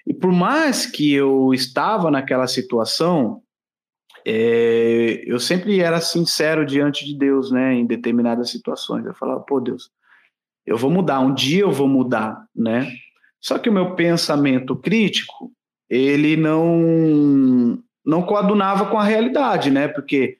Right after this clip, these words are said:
eu falava que eu ia mudar, mas eu não mudava, ou seja, era uma sinceridade, mas não era tão verdadeira, entendeu? Não era tão verdadeira essa sinceridade, porque se eu prometo algo e não faço, é porque é real, né?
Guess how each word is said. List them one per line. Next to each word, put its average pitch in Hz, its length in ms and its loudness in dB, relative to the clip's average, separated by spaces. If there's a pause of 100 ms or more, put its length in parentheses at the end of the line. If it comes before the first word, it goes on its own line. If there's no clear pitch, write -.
(300)
eu 165 140 2
falava 139 480 0
que 147 80 -2
eu 135 60 2
ia 139 80 2
mudar, 160 380 0
mas 151 200 0
eu 139 80 2
não 135 120 4
mudava, 170 560 0
ou 185 100 2
seja, 120 800 0 (300)
era 120 320 0
uma 135 200 2
sinceridade, 160 800 0
mas 190 200 0
não 196 120 2
era 185 300 -2
tão 175 180 0
verdadeira, 175 760 0 (300)
entendeu? 117 560 0 (960)
Não 113 220 -2
era 143 280 -2
tão 139 240 0
verdadeira 123 500 0
essa 120 180 -2
sinceridade, 113 960 -2 (400)
porque 113 260 -4
se 120 120 -4
eu 127 120 -2
prometo 127 540 0
algo 117 260 0
e 131 40 2
não 147 120 2
faço, 165 480 -2
é - 40 -6 (100)
porque - 160 -8
é 392 100 -4
real, 220 600 0
né? 170 240 -2